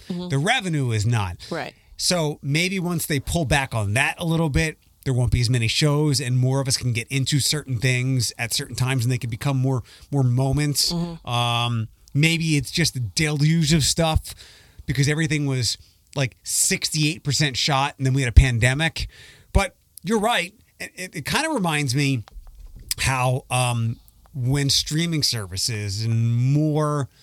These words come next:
Speaker 2: mobile listening and people started to depart radio, it, it reminds me of that a little bit,
Speaker 1: Mm-hmm.
Speaker 2: where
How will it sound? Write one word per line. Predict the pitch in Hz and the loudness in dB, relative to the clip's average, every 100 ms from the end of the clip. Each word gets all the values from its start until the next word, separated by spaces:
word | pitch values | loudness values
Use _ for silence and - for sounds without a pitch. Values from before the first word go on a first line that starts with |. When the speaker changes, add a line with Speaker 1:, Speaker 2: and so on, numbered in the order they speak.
| - - _ _ - | -20 -20 _ _ -4
Speaker 2:
mobile | 127 151 170 160 160 135 | 0 4 2 2 2 2
listening | 123 147 - 135 117 | 2 2 2 0 0
and | 107 | 0
people | 139 156 | 0 -2
started | 139 165 139 120 110 _ - | -4 -2 -2 -4 -6 _ -8
to | - | -4
depart | 127 127 - 147 143 | -2 0 2 2 0
radio, | 127 135 147 127 101 92 92 - - - _ _ - | 0 2 2 0 -2 -6 -8 -14 -20 -20 _ _ -10
it, | - _ | -10 _
it | 147 | -6
reminds | 139 165 220 | -2 -2 -2
me | 180 | -2
of | 156 | -2
that | 107 135 147 | 0 -2 -2
a | 120 | -10
little | 123 107 | -8 -6
bit, | 104 98 - | -8 -10 -8
Speaker 1:
Mm-hmm. | 180 | -2
Speaker 2:
where | 143 143 135 | 0 0 -2